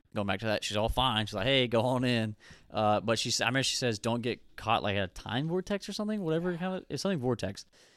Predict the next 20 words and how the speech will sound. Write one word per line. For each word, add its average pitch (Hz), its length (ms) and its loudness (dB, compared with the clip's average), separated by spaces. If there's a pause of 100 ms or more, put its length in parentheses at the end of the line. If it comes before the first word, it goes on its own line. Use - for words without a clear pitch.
(380)
Uh, 101 400 2
'cause 98 140 -4
then 104 100 -2
she's - 140 -4
like, 98 140 -2
"We 101 140 -2
won't 101 140 0
be 98 60 0
able 95 80 2
to 95 40 -2
get 95 200 -4
you 104 80 -2
out. 101 200 2
You'll 98 80 -6
be 95 80 -8
stuck - 280 -4
in 110 60 -6
there 92 140 -2
forever." 98 340 -2 (200)
'Cause 110 140 -6